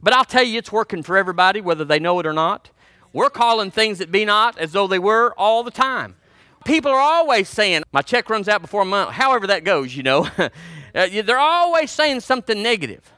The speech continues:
They're always talking things. It's coming to pass. It's working perfectly. The system you're operating in was designed perfectly to give you the result you're experiencing.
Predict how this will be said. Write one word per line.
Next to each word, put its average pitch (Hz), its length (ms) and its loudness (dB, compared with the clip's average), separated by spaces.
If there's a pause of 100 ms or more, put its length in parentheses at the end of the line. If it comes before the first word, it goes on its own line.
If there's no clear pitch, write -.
They're 226 200 0
always 330 520 2
talking 220 520 -4
things. 107 420 -8 (640)
It's 220 120 -4
coming 269 240 -2
to 196 60 -10
pass. 247 380 -8
It's 226 180 -10
working 226 340 0
perfectly. 156 600 -4 (280)
The 165 200 0
system 262 420 -6
you're 233 160 2
operating 170 480 2
in 160 220 -2 (100)
was 147 160 -6
designed 208 480 0
perfectly 135 640 -4 (320)
to 160 120 -12
give 170 240 -2
you 214 80 -4
the 156 120 -6
result 143 480 0
you're 151 180 -2
experiencing. 120 640 -4